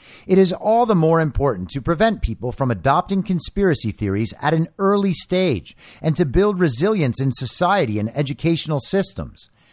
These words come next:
Nicola Beer, Vice President of the European Parliament and Special Envoy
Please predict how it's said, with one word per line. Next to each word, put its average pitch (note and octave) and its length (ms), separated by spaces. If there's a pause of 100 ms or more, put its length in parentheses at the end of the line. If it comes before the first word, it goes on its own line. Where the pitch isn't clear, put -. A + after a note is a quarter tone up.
(140)
Nicola C3+ 460
Beer, D#3+ 440 (300)
Vice C#3+ 340
President C#3+ 520
of A2+ 140
the G2+ 80
European D#3+ 680
Parliament E3 600
and - 180
Special F#3 580
Envoy G#2 600